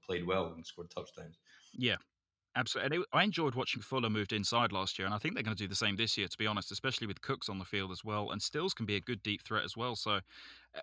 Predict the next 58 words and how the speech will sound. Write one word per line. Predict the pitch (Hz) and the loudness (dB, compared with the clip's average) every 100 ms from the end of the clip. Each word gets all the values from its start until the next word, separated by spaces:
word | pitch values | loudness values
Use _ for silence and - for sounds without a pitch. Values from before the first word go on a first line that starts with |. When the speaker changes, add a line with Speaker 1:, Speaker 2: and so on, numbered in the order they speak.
| 107 | 0
Speaker 2:
how | 127 160 | 2 4
on | 123 | 4
earth | 120 117 | 4 2
do | - | 2
you | 113 | 0
figure | 104 127 120 | 0 0 2
out | 107 101 | 2 2
who's | 127 | 0
going | 120 113 98 | 2 0 2
where | 113 123 98 | 2 2 2
with, | 101 | -2
if | 85 | -2
you | 107 | -2
got | 101 | 0
those | 110 113 | 0 0
three | - 92 | -2 -2
lined | 90 87 | 0 0
up? | 82 - | -2 -2
I | 95 | -2
mean, | 98 92 85 - _ _ _ | 0 0 -2 -6 _ _ _
uh, | - - | -8 0
that's | 113 | 0
exciting. | - - 95 - 85 - _ _ _ - | 0 0 0 0 -6 -12 _ _ _ -4
Speaker 1:
Yeah, | 165 127 | 0 2
and | 113 | 2
you, | 131 | 0
you | 131 131 127 | 0 0 0
can | 117 | -2
just | 113 113 | -2 2
basically, | 107 95 90 | 2 2 0
you | 113 | 0
know, | 98 85 | 2 4
not | 107 | 2
all | 92 101 | 4 2
the | 98 | 2
time, | - 104 117 | 0 2 4
but | 110 92 | 4 2
I | 98 | 0
think | 110 82 | -2 -2
we, | 92 | -2
we've | - 98 | -4 -2
got, | 95 - | 0 0
you | 101 | 0
know, | |
when | 92 92 | 0 2
we're | 92 | 0
trying | - 107 | 2 2
to | 98 | 4
go | 90 | 2
up | 104 - | 2 0
tempo, | 104 104 98 | 0 0 2
you | 95 95 | 0 0
can | 92 | -4
just | 98 - | -6 2
live | 101 98 | 2 4
in | 92 | 2
eleven | 92 98 95 | 2 0 0
personnel | 87 98 92 92 98 98 90 | -2 -2 -2 0 2 2 0